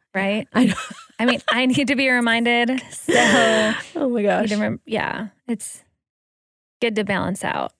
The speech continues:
Speaker 2: Oh, totally.
Speaker 1: Yeah.
Speaker 2: Yeah. And then let's just finish on this question.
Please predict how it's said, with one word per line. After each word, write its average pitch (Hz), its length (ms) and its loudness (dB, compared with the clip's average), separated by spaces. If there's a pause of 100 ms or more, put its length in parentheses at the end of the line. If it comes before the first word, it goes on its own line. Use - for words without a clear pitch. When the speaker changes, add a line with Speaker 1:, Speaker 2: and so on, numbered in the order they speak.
(100)
Speaker 2:
Oh, 214 140 -2
totally. 214 260 -6
Speaker 1:
Yeah. 180 260 -4 (360)
Speaker 2:
Yeah. 202 280 -2 (960)
And 220 180 -4
then 214 360 -2 (440)
let's - 180 0
just - 220 -2
finish 226 280 0
on 190 100 2
this 175 160 0
question. 196 600 -2